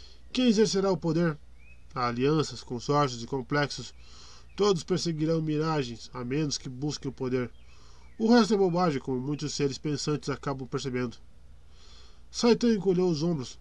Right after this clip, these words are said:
um gesto destinado exclusivamente à reverenda madre. Edric respondera por ele a pergunta que ela fizera. O idiota metido a pontificar era a maior fraqueza do grupo, para garantir que a reverenda madre tinha entendido, Saiteo disse:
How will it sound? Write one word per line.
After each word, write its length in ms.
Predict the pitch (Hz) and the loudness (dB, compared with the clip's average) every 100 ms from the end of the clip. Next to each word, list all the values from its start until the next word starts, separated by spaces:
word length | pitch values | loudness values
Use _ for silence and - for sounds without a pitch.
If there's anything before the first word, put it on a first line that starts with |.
| - | -10
um 160 | 127 | -8
gesto 440 | 113 143 147 131 131 | -2 0 0 -2 -8
destinado 680 | 120 123 - 127 143 139 127 | -8 -8 -6 -4 -4 -4 -6
exclusivamente 580 | - 135 123 135 139 | -10 -10 -6 -6 -4
à 60 | 135 | -4
reverenda 340 | 123 123 127 | -4 -2 -2
madre. 320 | 123 120 113 - - - - - - - - - - - | -2 -2 -4 -10 -18 -20 -16 -16 -16 -16 -18 -18 -14 0
Edric 400 | 180 160 139 135 | 2 2 0 -2
respondera 520 | 120 - 131 123 120 | -2 -4 -4 -2 -4
por 220 | - 156 | -4 0
ele 160 | 160 165 | 2 0
a 60 | |
pergunta 440 | 165 175 160 170 139 | 0 0 0 -2 -4
que 100 | 147 | -4
ela 120 | 139 | -6
fizera. 420 | 127 117 135 117 - - - - - - - - - - - - - - | -6 -4 -2 -2 -10 -18 -20 -20 -18 -18 -18 -18 -18 -18 -18 -18 -18 -10
O 100 | - | -2
idiota 320 | 247 226 233 208 | 4 6 6 6
metido 300 | 202 214 190 | 4 4 0
a 40 | |
pontificar 520 | - 147 - 139 165 | -2 -4 -4 -4 0
era 140 | 156 143 | 0 0
a 20 | |
maior 240 | 139 151 | 0 0
fraqueza 460 | 147 147 - 147 143 | 0 -2 -2 -4 -2
do 100 | 131 | -2
grupo, 320 | 131 139 - - - - - | -2 -2 -4 -18 -20 -18 -6
para 200 | 123 117 | -4 -4
garantir 420 | 117 117 - 143 | -6 -6 -2 -2
que 80 | 131 | -2
a 40 | |
reverenda 360 | 120 117 120 120 | -4 -4 -4 -2
madre 260 | 123 135 120 | 0 0 -2
tinha 180 | - | -6
entendido, 400 | 117 143 151 151 - - - - - - | -6 -2 -2 -2 -6 -14 -18 -18 -18 -4
Saiteo 500 | 175 160 160 160 135 | 2 2 4 2 2
disse: 380 | 131 127 - | 0 -2 -6